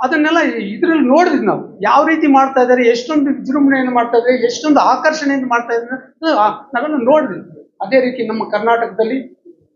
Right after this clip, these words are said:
ನಮ್ಮ ಭಾರತ ದೇಶದಲ್ಲಿ, ಇಡೀ ಭಾರತ ದೇಶದಲ್ಲಿ ಮಾಡ್ತಾರೆ. ಇನ್ನು ಇದನ್ನ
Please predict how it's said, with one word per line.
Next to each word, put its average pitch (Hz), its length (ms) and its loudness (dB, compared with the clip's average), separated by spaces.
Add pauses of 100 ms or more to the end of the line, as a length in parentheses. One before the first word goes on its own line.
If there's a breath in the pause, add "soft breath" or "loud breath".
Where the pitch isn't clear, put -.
(140)
ನಮ್ಮ 220 340 2
ಭಾರತ 262 340 2
ದೇಶದಲ್ಲಿ, 277 380 2
ಇಡೀ 233 220 -4
ಭಾರತ 220 300 -2
ದೇಶದಲ್ಲಿ 247 260 -6
ಮಾಡ್ತಾರೆ. 240 720 -4
ಇನ್ನು 320 220 6
ಇದನ್ನ 285 340 4